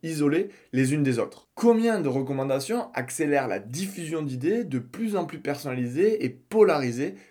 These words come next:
créant autant de réalités que d'individus ? Or, comment est-il possible de s'accorder démocratiquement sur ce qui devrait être et sur comment y arriver,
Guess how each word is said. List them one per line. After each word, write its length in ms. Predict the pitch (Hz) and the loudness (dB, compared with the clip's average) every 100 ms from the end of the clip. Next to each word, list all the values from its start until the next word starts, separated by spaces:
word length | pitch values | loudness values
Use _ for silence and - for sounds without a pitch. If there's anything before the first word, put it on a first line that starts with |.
| - | -8
créant 340 | 147 143 139 - | 0 0 0 0
autant 320 | 151 147 156 | -2 0 -2
de 100 | 135 | -2
réalités 640 | 123 120 120 160 180 202 - | 0 0 -2 -2 -2 -2 -4
que 100 | 160 | 0
d'individus ? 580 | 147 143 127 123 98 - _ - | 2 2 0 -4 -8 -18 _ 4
Or, 320 | 180 185 - _ - | 6 6 2 _ 0
comment 300 | 233 247 247 | 2 4 0
est-il 340 | 202 - 156 | 0 -4 -10
possible 540 | 127 214 214 - 156 110 | -6 -4 -4 -6 -8 -8
de 100 | 113 | -6
s'accorder 540 | 156 156 156 143 127 | -6 -4 -4 0 -2
démocratiquement 960 | 107 113 175 175 147 139 135 143 143 98 | -4 -4 -2 -2 -2 -6 -4 -6 -6 -6
sur 180 | 123 | -8
ce 120 | 113 117 | -6 -8
qui 200 | - 113 | -10 -8
devrait 420 | 110 165 185 190 | -2 0 0 0
être 240 | 170 160 - | -2 -2 -6
et 80 | 110 | -10
sur 320 | - 117 - - | -8 -10 -10 0
comment 380 | 196 190 185 - | 2 2 -2 -2
y 160 | 123 | 0
arriver, 460 | 120 113 110 127 - | 0 0 -2 -2 -6